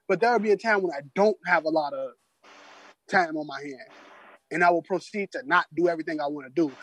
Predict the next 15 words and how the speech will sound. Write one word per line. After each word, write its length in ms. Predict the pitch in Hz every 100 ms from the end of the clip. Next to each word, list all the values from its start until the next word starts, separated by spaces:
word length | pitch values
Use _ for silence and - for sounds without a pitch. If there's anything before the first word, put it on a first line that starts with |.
| - -
There's 220 | 220 277
some 140 | 330
times 240 | - 311 269
when 100 | 269
I 60 | - -
think 220 | 214 -
I'm 140 | 220 240
at 120 | 247
a 40 |
fox 460 | 214 233 277 - -
and 100 | 185
I 60 | 185
miss 220 | 247 -
the 80 | 247
fox. 440 | 330 262 - -